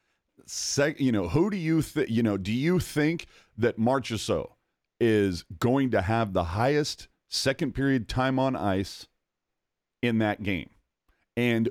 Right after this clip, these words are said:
do you think that'll be more than a Shark or a Predator in the second period of their game? Right? So you've got three teams to choose from.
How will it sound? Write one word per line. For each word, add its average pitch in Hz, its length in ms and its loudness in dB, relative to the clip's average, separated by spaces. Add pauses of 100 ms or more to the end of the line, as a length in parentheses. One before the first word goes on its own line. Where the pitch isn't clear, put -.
do 110 120 -2
you 110 120 2
think 120 240 -2
that'll 117 220 2
be 104 180 0
more 123 500 4
than 117 180 0
a 110 40 2
Shark - 540 -2 (460)
or 110 320 4
a 107 80 0
Predator 107 760 -2 (120)
in 104 80 -2
the 98 80 -2
second 104 400 -6
period 110 420 -2 (180)
of 117 340 -4
their 143 200 2
game? 78 300 -10 (1300)
Right? 95 300 0 (340)
So 104 340 0
you've 113 240 -2
got 107 240 -2
three 151 360 -2
teams 170 380 -2
to 143 100 -10
choose 143 340 2
from. 90 420 -2